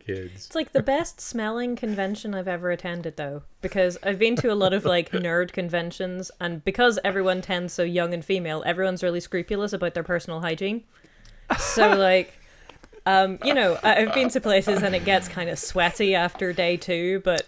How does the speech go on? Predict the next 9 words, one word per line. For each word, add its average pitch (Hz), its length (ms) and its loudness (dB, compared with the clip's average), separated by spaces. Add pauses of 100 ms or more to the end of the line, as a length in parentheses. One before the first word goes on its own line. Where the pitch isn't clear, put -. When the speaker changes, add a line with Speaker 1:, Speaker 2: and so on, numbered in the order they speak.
(120)
Speaker 2:
at 202 120 2
VidCon, 349 300 2 (140)
Speaker 1:
Uh-huh. 196 80 2
Speaker 2:
everyone 214 400 2
smells 190 380 0
nice. - 340 -8 (300)
So, 170 400 0
you 185 160 -4
know, 151 220 -8